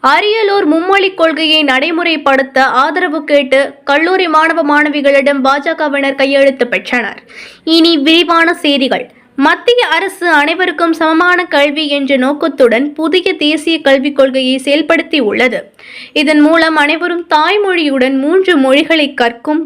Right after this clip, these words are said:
வகையில் இக்கல்விக் கொள்கை வழிவகை செய்கிறது. இந்நிலையில் மும்மொழி கல்விக் கொள்கையால்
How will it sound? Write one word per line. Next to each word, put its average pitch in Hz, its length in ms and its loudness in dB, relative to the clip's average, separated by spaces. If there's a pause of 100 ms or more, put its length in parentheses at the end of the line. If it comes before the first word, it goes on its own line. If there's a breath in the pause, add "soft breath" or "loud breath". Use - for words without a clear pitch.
வகையில் 233 400 -4 (120)
இக்கல்விக் 269 520 -4
கொள்கை 240 360 2 (140)
வழிவகை 294 480 -2 (120)
செய்கிறது. 202 460 -4 (1200 loud breath)
இந்நிலையில் 294 580 2
மும்மொழி 381 460 2 (120)
கல்விக் 302 420 0
கொள்கையால் 277 560 2